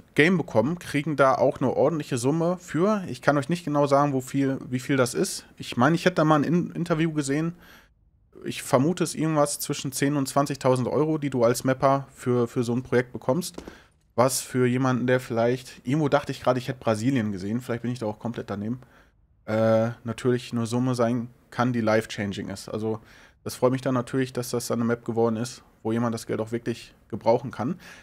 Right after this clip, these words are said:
Es ist eine Hostage-Map. Wir werden die auf jeden Fall antesten. Schön sieht die im ersten Moment aus. Erinnert mich ein bisschen an den Mapping-Stil von, äh,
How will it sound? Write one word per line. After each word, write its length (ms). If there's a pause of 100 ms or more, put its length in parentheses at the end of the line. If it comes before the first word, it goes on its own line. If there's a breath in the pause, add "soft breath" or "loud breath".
(120)
Es 120
ist 180
eine 100
Hostage-Map. 640 (680 loud breath)
Wir 120
werden 160
die 80
auf 140
jeden 140
Fall 200
antesten. 640 (140)
Schön 300
sieht 160
die 40
im 80
ersten 300
Moment 280
aus. 300
Erinnert 280
mich 120
ein 100
bisschen 240
an 100
den 100
Mapping-Stil 560
von, 340
äh, 320